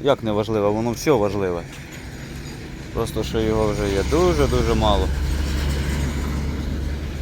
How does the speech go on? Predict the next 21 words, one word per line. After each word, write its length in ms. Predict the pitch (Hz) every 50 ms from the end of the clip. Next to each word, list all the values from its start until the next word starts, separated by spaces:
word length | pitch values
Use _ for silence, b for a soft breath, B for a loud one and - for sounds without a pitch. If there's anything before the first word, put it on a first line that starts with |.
| - - - - - -
Так 100 | - -
що 100 | - 110
ще 180 | 101 - 120
трошки. 460 | 110 - 107 107 104 - - - - - - - - - - - - - - - - - - - - - - - - -
Коротше, 320 | - 123 123 123 - - 113
техогляд 460 | - 117 - 131 131 117 113 113 113 -
я 60 | 110
ще 180 | - - 147 151
не 120 | 151 147
пройшов, 420 | 120 - 143 131 - - 151 143 131
що 140 | - -
я 120 | 139 139 127
себе 300 | - - 139 127 135 127
зловив 380 | 120 123 131 135 139 135 127
на 100 | 123 120
мислі, 380 | 117 120 117 - - - 135 131
що 140 | - - 117
треба 380 | - 117 120 117 110 117 110 113 B B B B B B B B B B B B B B B B - - - 123
ведучку 460 | 123 131 131 147 151 - - - 127
помалювати. 680 | - 123 117 117 120 117 117 117 117 110 107 - 107 101 - - - - - - - - - - - - - - - - - - - - - - - - - - - - - - - - - - - - - - - - - - - - - - - - - - - - - -
Раз. 440 | 135 131 131 120 107 - - - -